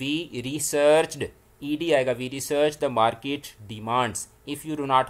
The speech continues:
hurry, you will miss the train"। अ, "I, अ, am cooking dinner right now", right now है ना, तो "I am cooking dinner right now"। "The, the rain", yesterday है तो "the rain had been pouring, अ, since yesterday", ठीक है। या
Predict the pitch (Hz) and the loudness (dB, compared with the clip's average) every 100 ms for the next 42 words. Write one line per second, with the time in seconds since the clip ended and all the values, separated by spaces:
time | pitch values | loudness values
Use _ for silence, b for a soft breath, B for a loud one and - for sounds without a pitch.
0 | 127 143 165 202 B B - 127 151 131 | 2 2 2 -4 B B -14 -6 -4 -2
1 | 160 196 220 170 160 147 135 117 104 80 | 0 0 0 -2 -2 -2 -2 -2 -4 -6
2 | b b b b 113 123 - 131 139 151 | b b b b 2 2 4 6 8 8
3 | 160 175 - - 87 117 - - 151 165 | 4 0 -4 -8 0 0 0 0 2 4
4 | 180 - 151 151 156 131 147 131 135 104 | 2 -4 -8 -6 -6 -6 -4 -2 -2 0
5 | 110 131 131 117 104 107 92 120 135 127 | 0 0 -4 -4 0 0 2 -2 0 0
6 | 123 170 202 - 127 - 135 131 117 113 | 0 0 -2 0 0 0 -2 -2 -10 -12
7 | 104 104 101 92 92 85 78 - 104 147 | -10 -8 -6 -6 -6 -10 -14 -12 -6 -6
8 | - 113 120 113 131 151 180 180 - 120 | -8 -8 -6 -4 -4 -2 -2 -6 -6 -4
9 | 127 165 165 165 165 131 120 127 127 139 | -2 -2 2 2 0 -8 -2 -2 0 -2
10 | 147 117 110 117 120 139 156 - 127 127 | -4 -4 -2 -2 -2 -8 -8 -4 0 2
11 | 156 190 B B B B 107 117 117 113 | 2 -2 B B B B 2 6 6 4
12 | - 147 151 151 131 120 - 101 76 - | 0 -2 -2 -4 -2 -2 0 -4 -4 -16
13 | _ 127 160 170 120 113 - | _ -8 -4 -6 -2 -2 -2